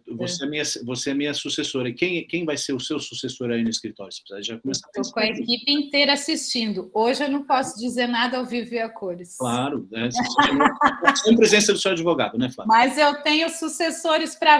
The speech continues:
Speaker 2: várias áreas do escritório, eles
Speaker 1: Uhum.
Speaker 2: sabem disso, eles já sabem disso. Os coordenadores,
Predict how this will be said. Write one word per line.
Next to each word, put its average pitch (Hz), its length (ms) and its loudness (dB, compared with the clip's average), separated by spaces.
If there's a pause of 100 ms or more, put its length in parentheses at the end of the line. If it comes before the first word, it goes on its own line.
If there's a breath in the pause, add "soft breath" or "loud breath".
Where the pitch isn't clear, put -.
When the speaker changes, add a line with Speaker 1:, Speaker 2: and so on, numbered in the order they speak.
(120)
Speaker 2:
várias 262 680 6
áreas 190 400 2
do 170 80 -8
escritório, 190 720 -6
eles 202 160 -6
Speaker 1:
Uhum. - 60 -16
Speaker 2:
sabem 180 420 -2
disso, - 320 -16
eles 175 160 -8
já 202 140 -4
sabem 214 440 0
disso. - 440 -18 (100)
Os - 140 -16
coordenadores, 208 1160 -4